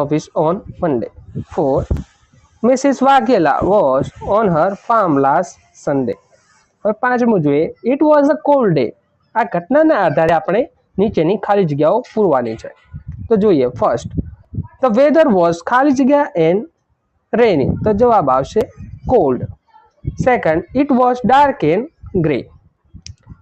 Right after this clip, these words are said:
Third, many students were not in the school. Four, there was no sunshine. Five,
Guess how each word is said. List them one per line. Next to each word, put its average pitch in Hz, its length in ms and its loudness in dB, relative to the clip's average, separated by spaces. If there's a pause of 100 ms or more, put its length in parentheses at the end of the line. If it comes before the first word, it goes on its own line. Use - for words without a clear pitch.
(400)
Third, 151 300 0 (800)
many 285 300 4
students 165 500 0
were 156 480 0 (160)
not 262 280 2 (200)
in 180 80 2
the 156 200 2 (640)
school. 165 400 -2 (540)
Four, 170 380 0 (440)
there 277 260 4
was 143 440 2
no 190 180 2 (760)
sunshine. 143 720 -2 (1300)
Five, 151 340 2